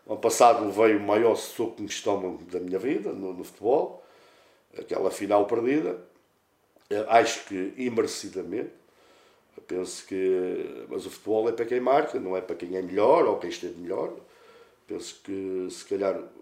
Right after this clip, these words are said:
o Alvarenga foi mais experiente. Penso que algumas decisões também não muito acertadas da, da equipa de arbitragem, mas o futebol é assim, e,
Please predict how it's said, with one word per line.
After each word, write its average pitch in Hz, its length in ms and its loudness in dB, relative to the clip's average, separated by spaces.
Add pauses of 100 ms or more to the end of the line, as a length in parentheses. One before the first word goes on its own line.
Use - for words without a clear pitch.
(180)
o - 60 -6
Alvarenga 92 380 0
foi 101 120 -6
mais 104 220 -4
experiente. - 800 -4 (920)
Penso 107 200 -6
que - 80 0
algumas 107 380 0
decisões 95 680 -4
também 95 540 -4 (920)
não 110 360 -2
muito 104 340 -4
acertadas 90 720 -6 (140)
da, 85 160 -8
da 87 100 -10
equipa 90 300 -8
de 92 60 -2
arbitragem, 127 540 -2 (120)
mas - 260 -12 (880)
o - 60 -20
futebol 110 320 4
é 104 40 6
assim, 170 420 -2
e, 87 600 -10